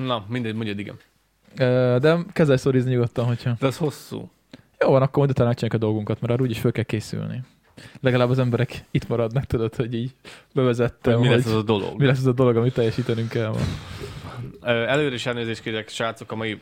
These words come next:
Speaker 1: adásért.
Speaker 2: Igen, három egy nyolcvan este, nem ilyenkor szoktunk podcastot fölvenni.
Speaker 1: És én a második nap négy órakor kelek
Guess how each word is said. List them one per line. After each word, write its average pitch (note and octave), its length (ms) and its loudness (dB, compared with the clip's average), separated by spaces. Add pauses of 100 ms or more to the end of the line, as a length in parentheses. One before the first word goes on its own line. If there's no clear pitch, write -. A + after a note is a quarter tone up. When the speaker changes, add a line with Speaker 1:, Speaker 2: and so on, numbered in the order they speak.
Speaker 1:
adásért. A2 760 -2 (200)
Speaker 2:
Igen, B2+ 200 -2
három C#3+ 280 2
egy A#2+ 180 0
nyolcvan B2 380 -2
este, C#3 400 -4
nem C3+ 140 -2
ilyenkor A2 280 -4
szoktunk A#2 340 -6
podcastot A#2 460 -4
fölvenni. A#2+ 400 -2 (280)
Speaker 1:
És A2+ 580 -2
én A2 280 -4
a A2 100 -4
második A#2+ 520 -4
nap A2+ 360 -4 (340)
négy A#2 360 -4
órakor G2+ 640 -6
kelek A#2 560 -8